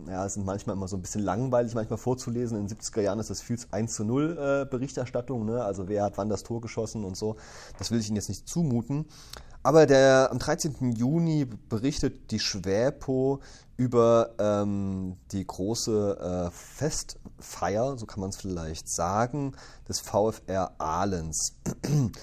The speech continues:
Und, ähm, es ist ein großes Ding, ne? Also der V F R hat in diesem Jahr viel zu feiern. Deswegen hat man auch, ähm, großes Publikum, beziehungsweise, ähm,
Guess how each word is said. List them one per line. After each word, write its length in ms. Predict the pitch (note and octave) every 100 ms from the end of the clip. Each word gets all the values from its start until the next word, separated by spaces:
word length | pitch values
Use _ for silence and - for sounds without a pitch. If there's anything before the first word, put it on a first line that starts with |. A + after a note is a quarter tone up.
| - - - - -
Und, 340 | A#2 G#2+ F#2+ -
ähm, 220 | F#2 F2
es 80 | D#2+
ist 100 | E2
ein 60 | F2+
großes 400 | - G#2+ A2+ -
Ding, 220 | D#3 F#2+
ne? 220 | F#2+ A2
Also 220 | F2+ F#2
der 120 | F#2
V 200 | F2 G2
F 140 | F#2+ -
R 180 | G#2 A2
hat 140 | G#2
in 80 | F2+
diesem 220 | G2+ G2+
Jahr 120 | F#2
viel 260 | F2+ - B2
zu 140 | -
feiern. 560 | A2 A#2+ C3 G#2+ E2+ E2 - -
Deswegen 280 | - F#2 G2+
hat 100 | F#2+
man 100 | G2
auch, 440 | - F2 F2 - F#2+
ähm, 260 | E2 D#2+
großes 540 | - - G2+ A2 G#2 -
Publikum, 560 | E3+ - F3+ E3+ D#3+
beziehungsweise, 720 | C3 - G#2+ F#2+ F#2+ F2 F2+ E2+
ähm, 200 | C#2